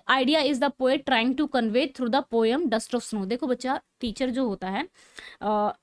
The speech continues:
छोटे आंसर लिखाने की कोशिश करता है, लेकिन आपकी बोर्ड की क्लास है तो कई बार क्वेश्चन पाँच नंबर में भी आ सकता है, ठीक है।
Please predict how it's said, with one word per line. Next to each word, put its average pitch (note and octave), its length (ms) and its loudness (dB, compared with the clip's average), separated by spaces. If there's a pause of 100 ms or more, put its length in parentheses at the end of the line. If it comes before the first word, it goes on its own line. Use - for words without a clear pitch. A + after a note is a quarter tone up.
छोटे C4 280 0
आंसर C#4 180 2
लिखाने B3 300 0
की C4 100 0
कोशिश A3+ 280 -4
करता - 260 -8
है, - 60 -10
लेकिन C4+ 240 0
आपकी B3+ 240 -2
बोर्ड A3+ 280 2
की D4 100 0
क्लास A3+ 340 0
है G#3+ 60 -4
तो F4+ 100 -4
कई F4 200 -2
बार F#4 200 2
क्वेश्चन F4+ 320 -4
पाँच E4 320 -4
नंबर D#4 220 0
में D4+ 160 0
भी D#4 100 0
आ C#4 120 4
सकता C4 300 -2
है, A#3+ 320 0 (340)
ठीक D#4 140 -2
है। C4+ 160 4